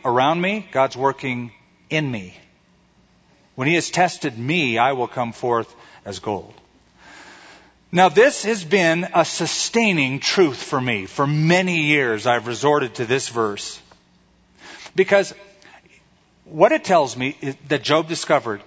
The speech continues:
is that God isn't just up there knowing things. See, that's just not enough to say, "Well, God knows."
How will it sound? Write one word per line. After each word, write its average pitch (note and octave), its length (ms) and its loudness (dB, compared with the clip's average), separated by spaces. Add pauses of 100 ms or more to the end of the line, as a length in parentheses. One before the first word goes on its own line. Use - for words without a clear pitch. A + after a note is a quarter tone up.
(500)
is D#3 180 -2
that D#3 180 -2
God B3+ 260 6
isn't G3 340 -4
just G3+ 440 2
up - 160 0
there D3 160 0
knowing C3 420 0
things. F2 560 -10 (440)
See, - 120 -2
that's G#3 240 4
just F#3+ 160 -6
not D3 160 2
enough B2+ 340 -2 (600)
to D#3 100 -2
say, A#2+ 260 -2 (200)
"Well, C3+ 120 2
God D3+ 280 4
knows." G2+ 480 -8